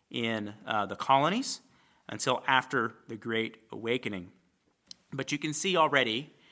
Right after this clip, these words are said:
how a minority group like the Baptists were able to begin to flourish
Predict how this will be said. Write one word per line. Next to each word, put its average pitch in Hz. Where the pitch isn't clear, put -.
how 123
a 117
minority 120
group 131
like 113
the 127
Baptists 120
were 135
able 156
to 160
begin 131
to 123
flourish 139